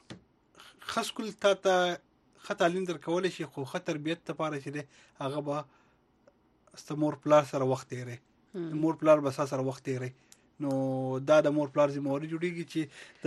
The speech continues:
Speaker 1: هغې تربیت وکړي او هغه <clears throat> مخ په وړاندې بوځي.
Speaker 2: زموږ سره رڼا د جنوبي وزیرستان
Speaker 1: ښه.
Speaker 2: نه.
Speaker 1: رڼا،
Speaker 2: ستړې
Speaker 1: په
Speaker 2: مه
Speaker 1: خیر
Speaker 2: شئ خور. ستړې مه شئ خور جانې، رڼا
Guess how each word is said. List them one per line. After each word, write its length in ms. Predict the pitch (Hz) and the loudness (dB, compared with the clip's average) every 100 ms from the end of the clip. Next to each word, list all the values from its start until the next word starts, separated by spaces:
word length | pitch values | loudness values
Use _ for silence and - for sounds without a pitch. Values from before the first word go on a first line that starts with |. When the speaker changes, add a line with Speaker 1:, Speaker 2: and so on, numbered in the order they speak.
| 139 | 0
Speaker 1:
هغې 180 | 139 147 139 | 0 -2 -2
تربیت 280 | 143 139 - | -4 -4 -6
وکړي 200 | 170 - 151 | -8 -4 -2
او 60 | 131 | -2
هغه 160 | 127 147 - 196 | -4 -6 -6 -8
<clears throat> 260 | - - 139 | -14 -6 -4
مخ 100 | 131 | -2
په 60 | 131 | -2
وړاندې 260 | 127 120 123 | 0 0 -4
بوځي. 260 | 127 117 120 208 | -8 -8 -2 0
Speaker 2:
زموږ 180 | 226 269 | 2 2
سره 160 | 220 175 170 | 2 0 0
رڼا 180 | 185 214 175 | 2 2 0
د 20 | 165 | -2
جنوبي 280 | 185 185 175 | -2 -2 -4
وزیرستان 520 | 170 - - - 196 | -6 -8 -6 -6 -2
Speaker 1:
ښه. 100 | - 208 | -2 -2
Speaker 2:
نه. 80 | - _ - - - | -6 _ -20 -18 -4
Speaker 1:
رڼا، 80 | 143 156 | 2 6
Speaker 2:
ستړې 200 | 240 262 | 8 8
Speaker 1:
په 80 | |
Speaker 2:
مه 60 | 262 | 6
Speaker 1:
خیر 80 | - | 2
Speaker 2:
شئ 100 | 185 - | -2 -8
خور. 140 | - - _ _ _ _ _ _ - - - - - - - - - - - - - - - - - - - - - - - - | -14 -16 _ _ _ _ _ _ -20 -20 -20 -20 -20 -20 -20 -20 -20 -20 -20 -20 -20 -20 -20 -20 -20 -20 -20 -20 -20 -20 -10 4
ستړې 180 | 254 262 | 6 8
مه 60 | 277 | 6
شئ 80 | 269 247 | 6 4
خور 120 | 240 | 4
جانې، 360 | 233 262 220 180 - - 202 | 4 4 4 2 -2 -2 2
رڼا 200 | 220 | 6